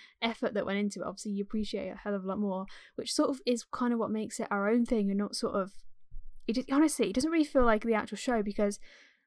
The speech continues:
like, even though I am still a Doctor Who fan, like, I'm one, like, I'll openly admit, like, I haven't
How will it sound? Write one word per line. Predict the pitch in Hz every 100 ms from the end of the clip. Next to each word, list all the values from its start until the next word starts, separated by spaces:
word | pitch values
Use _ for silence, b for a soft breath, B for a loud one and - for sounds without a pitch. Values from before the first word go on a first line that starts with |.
| -
like, | 208 196 - - - _ _ _ _ _ _ -
even | 254 285 339 349
though | 330 294 269 - -
I | 240
am | 254 285
still | - 285
a |
Doctor | 262 - -
Who | 269
fan, | 277 311 285
like, | 247 233 233 - _ _ _ _ _ _ _
I'm | 247 254 247
one, | 247 247 247 254 b b b b
like, | 240 233
I'll | 247
openly | 285 285 262 240
admit, | 226 220 190 -
like, | 208 208
I | 208
haven't | 226 254 269